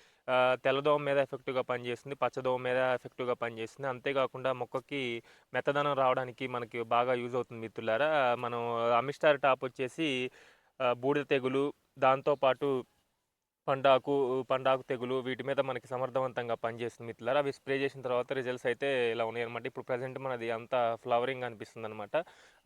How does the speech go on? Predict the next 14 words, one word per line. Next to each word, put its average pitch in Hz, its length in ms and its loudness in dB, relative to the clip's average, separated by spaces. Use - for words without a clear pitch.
Already 143 340 2
మనది 127 560 0
రైతు 123 200 2
సోదరులు 147 280 -2
కొంతమంది 131 460 -4
కామెంట్స్‌లో 135 500 -2
పెట్-, 123 500 -6
పెడుతున్నారనమాట, 123 760 -2
"కాయలు 131 480 6
ఎప్పుడు 123 200 -6
కట్ 117 240 0
చేస్తారని?" 117 420 0
చెప్పేసి. 117 380 -4
మన 135 160 -4